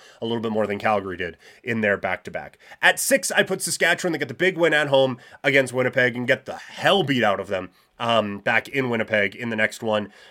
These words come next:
Um, but I, I think the win over one of the, the top teams in the league does at least get you above the mess that is football in Alberta right now. So I, I think for Saskatchewan, I'm, I'm still not sold on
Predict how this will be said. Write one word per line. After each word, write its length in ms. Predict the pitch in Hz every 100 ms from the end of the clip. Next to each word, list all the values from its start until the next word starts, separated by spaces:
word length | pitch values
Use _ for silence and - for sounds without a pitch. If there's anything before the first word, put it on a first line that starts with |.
| - _ _ -
Um, 380 | 139 123 113 107
but 140 | - 180
I, 80 | 175
I 120 | 185
think 200 | 190 170
the 80 | 160
win 220 | 147 151
over 320 | 143 143 143
one 180 | 139 139
of 60 | 135
the, 100 | 135
the 100 | 135
top 260 | 147 131
teams 260 | - 135 127
in 80 | 123
the 60 |
league 200 | 123 117
does 460 | 117 117 107 - - 82 101
at 180 | 123 117
least 260 | 131 -
get 160 | 127 120
you 120 | 131
above 440 | 120 120 117 104 - - - -
the 540 | 127 120 113 107 101 _ -
mess 520 | 123 123 117 113 -
that 240 | 117 117 113
is 260 | 120 120
football 420 | - 131 131 120
in 360 | 117 110 110 113 -
Alberta 400 | 117 101 123 120
right 240 | 101 104 101
now. 300 | 107 95 90 - -
So 320 | - 139 123
I, 200 | 131 135
I 60 | 143
think 160 | 175 160
for 120 | 170
Saskatchewan, 500 | 156 156 135 - 139
I'm, 180 | 214 220
I'm 160 | 220 220
still 280 | - 240
not 200 | 240 208
sold 380 | 151 185 185 202
on 720 | 160 165 165 151 135 110 98